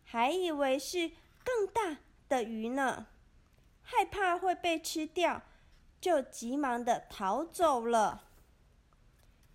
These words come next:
小鱼们很高兴，小黑球也很高兴，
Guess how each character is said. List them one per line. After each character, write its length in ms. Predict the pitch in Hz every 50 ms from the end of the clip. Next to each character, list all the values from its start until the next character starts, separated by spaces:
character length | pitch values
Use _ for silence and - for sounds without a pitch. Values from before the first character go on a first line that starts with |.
| _ - _ -
小 300 | - - 269 254 247 254
鱼 160 | 262 277 320
们 480 | 339 349 359 339 320 311 302 302 311 - - -
很 200 | - 226 180 170
高 300 | - - 254 254 254 269
兴， 400 | 262 - - 320 294 269 247 247 240 - - - - _ _
小 220 | - - 202 180
黑 260 | 180 175 233 247 247 240
球 460 | 247 - 269 226 220 214 220 233 226 - - - -
也 340 | - 247 233 214 - - 202
很 240 | - 247 226 - - -
高 200 | - 233 220 214
兴， 380 | 220 - - 254 233 190 170